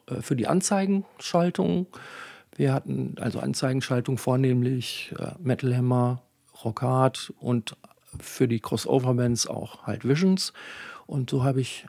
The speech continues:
Michael Lormann kennengelernt. Wir haben uns auch privat angefreundet, waren häufiger beim Fußball. Und dann hat er mir irgendwann gesagt, bei ihm wird eine Stelle frei, er weiß nicht, wen er einstellen soll. Und dann ha-, hab ich überlegt, ob ich das nicht machen kann. Und dann bin ich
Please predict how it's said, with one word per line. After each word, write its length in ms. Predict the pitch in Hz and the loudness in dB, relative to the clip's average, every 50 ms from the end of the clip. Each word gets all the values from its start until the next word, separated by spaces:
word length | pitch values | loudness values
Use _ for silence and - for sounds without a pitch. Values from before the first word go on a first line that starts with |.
| - - | -8 -4
Michael 400 | 139 139 - - 135 131 131 120 | -4 -2 0 2 2 2 2 2
Lormann 360 | 131 143 160 170 175 175 170 - | 2 2 2 2 0 0 -2 0
kennengelernt. 680 | - 180 175 175 175 175 170 175 175 170 170 165 - | 0 2 2 2 2 2 2 2 2 2 0 0 0
Wir 80 | 147 | -2
haben 80 | 143 117 | -2 -2
uns 240 | 120 131 135 - - | -2 -4 -4 -4 -6
auch 160 | - 135 135 | -8 -8 -6
privat 400 | - - 135 120 151 165 170 - | -2 0 2 2 2 2 2 0
angefreundet, 1000 | 165 165 156 151 - - - 156 156 160 156 156 156 156 151 151 151 - - - - - | -2 -2 -2 -2 -4 -4 -2 0 0 2 2 2 2 2 2 0 0 -4 -8 -16 -10 -6
waren 180 | 135 131 127 131 | -4 -2 0 0
häufiger 380 | 147 147 135 - 131 135 131 | 0 0 0 0 0 0 0
beim 160 | 123 127 123 | 0 0 -2
Fußball. 640 | 117 - 180 175 - - - 156 151 151 156 156 151 - - - - - - - - - - - - - - | 0 0 0 -2 0 0 0 2 4 4 4 2 0 -4 -10 -20 -20 -18 -16 -16 -16 -16 -18 -18 -20 -20 -20
Und 320 | - - - 139 131 117 - | -14 -8 -4 -2 -2 0 0
dann 340 | 131 127 127 123 120 110 | 0 2 2 0 0 0
hat 140 | - 127 - | -2 -2 -2
er 160 | - - 135 | -2 -2 0
mir 180 | 143 143 139 147 | 2 4 4 4
irgendwann 440 | 139 139 135 135 123 131 127 135 127 | 4 4 2 2 2 2 2 2 2
gesagt, 320 | 131 120 135 131 131 - | 2 2 2 0 0 0
bei 100 | - 127 | -2 -2
ihm 220 | - 143 143 139 127 | 0 2 2 2 2
wird 160 | 135 131 - | 2 2 0
eine 100 | 143 131 | -2 -6
Stelle 380 | - - - 151 147 165 165 | -4 -2 0 2 2 2 0
frei, 320 | - - - 147 147 147 147 | -2 -2 -2 0 0 2 2
er 160 | 139 - 120 | 0 0 0
weiß 200 | 123 120 123 - | -2 -2 -2 -2
nicht, 160 | 139 127 - | -4 -4 -2
wen 100 | - 131 | -2 -2
er 100 | 127 - | -2 0
einstellen 520 | - - 147 - - - - 139 127 139 135 | 0 -2 -2 -4 -4 -4 -2 0 0 0 0
soll. 280 | 131 143 139 139 135 135 | 0 0 0 2 2 0
Und 160 | 131 123 131 | 0 -2 -2
dann 300 | 127 123 123 123 123 123 - - | -2 -2 0 -2 -2 -4 -8 -14
ha-, 200 | - - - - - - - | -16 -16 -16 -14 -14 -12 -10
hab 100 | - - | -10 -8
ich 160 | - - - - | -6 -6 -6 -4
überlegt, 480 | 120 117 131 139 143 143 139 - - | -4 -2 -2 -2 -2 -2 -2 -4 -8
ob 140 | 135 123 - | -10 -10 -8
ich 100 | 135 - | -8 -6
das 200 | - 156 - - | -6 -6 -6 -6
nicht 180 | 160 - - - | -8 -8 -6 -6
machen 240 | 156 143 - 147 | -6 -6 -6 -8
kann. 300 | - - 131 143 143 139 - - - - - - - - - | -8 -6 -4 -4 -4 -4 -4 -8 -14 -16 -14 -14 -16 -16 -12
Und 220 | - 139 135 143 135 | -6 -6 -4 -2 -2
dann 180 | 135 135 139 | -2 -2 -2
bin 140 | 135 143 139 | -2 -4 -4
ich 320 | 143 127 - - - - | -6 -6 -8 -12 -16 -16